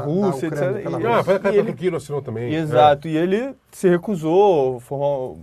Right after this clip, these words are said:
Speaker 3: E a Turquia
Speaker 1: diga
Speaker 3: assinou agora.
Speaker 2: É, sim.
Speaker 1: dizendo que, dizendo que o evento não era apropriado pra,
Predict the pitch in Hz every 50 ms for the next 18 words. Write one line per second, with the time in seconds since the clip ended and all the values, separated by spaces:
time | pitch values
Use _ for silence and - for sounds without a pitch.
0 | - - 117 110 147 139 139 165 156 156 151 175 170 170 180 156 120 - 131 -
1 | - _ _ _ - - 139 139 135 135 - - 156 147 165 190 202 208 208 -
2 | - - - 196 170 175 185 196 214 214 220 254 240 233 214 190 190 185 160 151
3 | 180 233 233 240 226 220 220 220 226 220 - 214 208 - 226 190 151 156 190 208
4 | 190 226 214 233 214